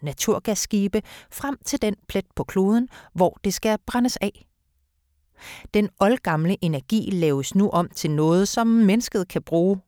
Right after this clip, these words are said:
Tre femtedele af verdens elektricitet. Opvarmningen af milliarder af menneskers hjem. Stort set al transport til lands, til vands og i luften.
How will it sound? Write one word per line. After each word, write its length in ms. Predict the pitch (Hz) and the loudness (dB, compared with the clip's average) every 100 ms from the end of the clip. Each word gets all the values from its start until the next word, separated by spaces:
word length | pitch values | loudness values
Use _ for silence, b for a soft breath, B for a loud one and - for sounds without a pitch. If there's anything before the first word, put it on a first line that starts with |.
| _ _ _ _ B B B - | _ _ _ _ B B B -12
Tre 240 | - 170 - | -4 -4 -4
femtedele 840 | - 170 175 208 190 180 185 - | -2 0 2 2 2 2 2 0
af 200 | 160 131 | -2 -4
verdens 540 | 135 160 156 190 175 - | -2 0 0 0 -2 -2
elektricitet. 800 | 175 160 - 156 151 - 196 - _ _ _ _ B B - | -2 -2 -4 -6 -6 -4 -6 -6 _ _ _ _ B B -2
Opvarmningen 760 | 247 220 220 180 185 165 175 175 | -2 0 -2 0 0 2 0 2
af 100 | 180 | 4
milliarder 680 | 180 156 185 214 - 196 | 4 2 0 0 -4 -4
af 180 | 170 175 | 0 0
menneskers 440 | 170 170 208 170 - | 2 2 0 -4 -4
hjem. 240 | 180 202 _ _ _ B B B B | -4 -4 _ _ _ B B B B
Stort 420 | - - 262 - | -6 0 -2 -2
set 300 | - 214 - - - | -4 -4 -4 -8 -4
al 140 | 220 - | -2 -2
transport 580 | - 175 - - 175 - | -4 -4 -4 -2 -2 -2
til 160 | - 151 | -4 -2
lands, 460 | 156 185 - - _ | -2 -2 -6 -14 _
til 180 | - 135 | -10 -4
vands 300 | 170 - - | -6 -4 -4
og 140 | 156 | -4
i 20 | |
luften. 420 | 143 160 - - | -2 -2 -2 -10